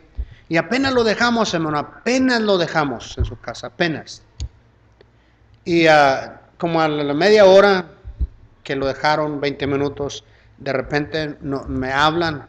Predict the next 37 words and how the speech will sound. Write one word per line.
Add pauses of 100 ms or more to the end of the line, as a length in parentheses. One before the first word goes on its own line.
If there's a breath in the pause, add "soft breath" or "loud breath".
(140)
y,
y
dice,
"Pastor",
llorando
una
hermana,
"por
favor,
pastor,
pastor,
sucedió
una
desgracia".
Y, (500 loud breath)
hermano,
yo
cuando
uno
hay
llorando
a
alguien,
yo
no
quiero
ir,
hermano,
la
verdad,
algo
pasó
grave. (540)
Dice,
"Mataron
al
hermano,